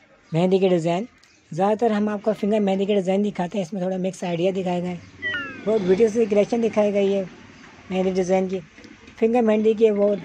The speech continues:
नफीस काम किए गए हैं, इनमें बहुत बारीकी से finger मेहंदी लगाई गई है, बहुत प्यारे प्यारे ideas हैं। इनको देख के आप खुद लगा भी सकते हैं और किसी से लगवा भी सकते हैं। बहुत प्यारे ideas दिखाए गए हैं आपको finger मेहंदी।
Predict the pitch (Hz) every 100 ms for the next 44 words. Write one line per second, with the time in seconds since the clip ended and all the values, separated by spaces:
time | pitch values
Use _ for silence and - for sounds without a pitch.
0 | - - 175 170 202 196 185 202 202 202
1 | 202 190 190 190 185 180 - - - -
2 | - 226 202 190 202 208 220 240 214 196
3 | 208 214 196 196 202 190 175 202 190 190
4 | 190 175 185 214 190 196 185 175 165 185
5 | 175 180 - _ - - 202 220 233 208
6 | 208 - 202 - 190 175 170 180 196 185
7 | 202 190 156 185 185 196 175 156 170 185
8 | - 160 196 175 - - - _ - -
9 | _ 165 214 214 208 190 220 214 208 208
10 | 185 185 190 196 180 185 180 185 202 185
11 | 180 170